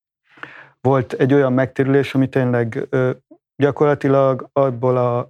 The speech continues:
az összegből, amennyit a, gyakorlatilag le, le lehetett nullázni a villanyszámlát, és azt, ö, hiteltörlesztésre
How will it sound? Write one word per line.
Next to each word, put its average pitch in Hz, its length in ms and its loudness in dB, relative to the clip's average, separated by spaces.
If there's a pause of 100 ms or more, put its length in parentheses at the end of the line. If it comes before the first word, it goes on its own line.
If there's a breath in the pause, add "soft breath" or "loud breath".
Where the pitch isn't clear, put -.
(240)
az - 100 -16
összegből, 127 760 0 (220)
amennyit 123 640 -2 (500)
a, 135 180 0
gyakorlatilag 139 580 0
le, 135 80 0
le 156 140 4
lehetett 139 320 0
nullázni 131 460 0
a 120 60 -8
villanyszámlát, 143 800 -2 (460 loud breath)
és 127 300 -4 (280)
azt, - 480 -4
ö, 131 340 0
hiteltörlesztésre 127 1040 -2